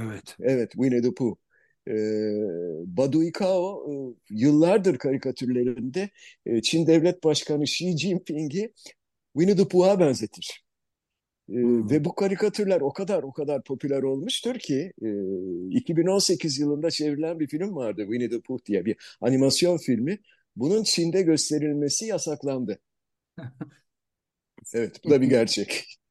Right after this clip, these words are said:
Speaker 2: <laughs> Bu da karikatürel bir gerçek.
Speaker 1: Karikatürel gerçek, evet.
Speaker 2: Evet. E, ve karikatüre dönecek olursak, e, mavi şişme yatağın üzerinde uzanarak bu keyif yapan ve Çin Devlet Başkanı,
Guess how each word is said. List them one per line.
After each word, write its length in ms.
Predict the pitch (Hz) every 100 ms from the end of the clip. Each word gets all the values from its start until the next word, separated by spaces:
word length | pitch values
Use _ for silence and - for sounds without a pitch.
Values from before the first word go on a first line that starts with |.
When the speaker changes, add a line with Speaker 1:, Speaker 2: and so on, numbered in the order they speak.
| _
Speaker 2:
<laughs> 500 | - - - - -
Bu 80 | 123
da 140 | 147 139
karikatürel 720 | 147 147 165 151 165 170 143
bir 80 |
gerçek. 580 | 127 123 123 98 - 107
Speaker 1:
Karikatürel 800 | 135 131 127 123 - 135 131 127
gerçek, 520 | 123 107 101 - 104
evet. 280 | 107 110 98 - -
Speaker 2:
Evet. 460 | 104 98 - - - - - - 139 -
E, 280 | 127 127 127
ve 280 | 151 190 110
karikatüre 560 | 165 156 165 160 175 170
dönecek 360 | 165 143 156
olursak, 540 | 180 185 - 156 185 -
e, 100 | 123 127 123 117
mavi 420 | 113 123 131 147 156
şişme 380 | - 131 -
yatağın 460 | 147 131 143 127 123
üzerinde 460 | 120 127 120 120 139
uzanarak 600 | 120 107 127 143 120 - -
bu 100 | 104
keyif 420 | - 131 156 -
yapan 400 | 110 - 107 104
ve 140 | 104
Çin 260 | - 139 127
Devlet 360 | 135 135 160
Başkanı, 500 | 143 127 - 123 127